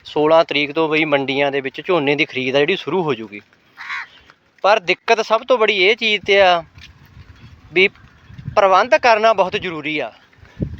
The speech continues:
ਸੋ ਜੇ ਪਹਿਲਾਂ ਪ੍ਰਬੰਧ ਉਹ ਚੀਜ਼ ਦਾ ਹੋ ਜੂਗਾ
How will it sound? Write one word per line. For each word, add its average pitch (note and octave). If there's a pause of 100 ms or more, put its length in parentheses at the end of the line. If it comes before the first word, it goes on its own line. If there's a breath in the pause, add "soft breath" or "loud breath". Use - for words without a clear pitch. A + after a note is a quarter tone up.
ਸੋ F3+
ਜੇ G3
ਪਹਿਲਾਂ G3+
ਪ੍ਰਬੰਧ F3+
ਉਹ B3
ਚੀਜ਼ G3+
ਦਾ G#3
ਹੋ D#3+
ਜੂਗਾ E3